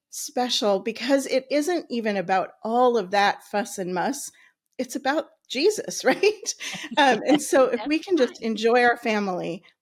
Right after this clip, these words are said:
Speaker 1: and remember to keep our focus on the Lord, then even those, if it's the most basic, simple Christmas, it's enough.
Speaker 2: Yeah.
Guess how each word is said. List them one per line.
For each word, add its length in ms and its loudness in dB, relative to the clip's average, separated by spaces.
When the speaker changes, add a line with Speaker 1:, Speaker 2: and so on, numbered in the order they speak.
Speaker 1:
and 140 0
remember 380 2
to 60 -4
keep 240 -6
our 120 0
focus 400 -4
on 160 -2
the 80 -6
Lord, 340 -2
then 240 0
even 300 0
those, 300 2
if 140 -2
it's 240 0
the 100 2
most 340 0
basic, 420 0
simple 400 -2
Christmas, 640 -4
it's 240 -4
enough. 500 -4
Speaker 2:
Yeah. 120 -20